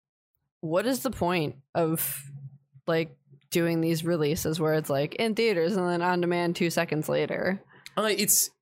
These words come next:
Speaker 2: I mean, it's an indie film. It's very low budget and all, so I think it's just, like, select theaters.
Speaker 1: I,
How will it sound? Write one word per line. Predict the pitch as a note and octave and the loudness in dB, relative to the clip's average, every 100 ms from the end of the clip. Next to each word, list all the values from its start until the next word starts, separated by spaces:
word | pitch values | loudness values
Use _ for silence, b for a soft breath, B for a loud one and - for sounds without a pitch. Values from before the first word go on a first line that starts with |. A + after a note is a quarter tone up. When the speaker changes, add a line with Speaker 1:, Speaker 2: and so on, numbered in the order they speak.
| _ | _
Speaker 2:
I | F3 | -2
mean, | F#3 | 0
it's | F3 | 0
an | E3+ | 0
indie | D3 D3 C#3+ | 0 0 0
film. | G#2+ A2 A#2 - | 0 0 -2 -2
It's | A#2+ - - - - | 0 2 0 -2 -6
very | A#2 A#2 B2 | -2 0 2
low | A#2+ A#2 | 2 0
budget | F#2+ G2 G#2 G2+ | 0 0 0 0
and | G#2 | 0
all, | G#2 G#2+ | 0 2
so | - | 2
I | G#2 | 2
think | G#2 G#2+ | 0 0
it's | G#2 | 0
just, | A2 A2 | 0 0
like, | G2 | 0
select | - F#2+ G2 - | -2 0 -4 -2
theaters. | F#2+ F#2+ G2 G#2+ - B B B B | -2 0 0 -2 -6 B B B B
Speaker 1:
I, | - | -2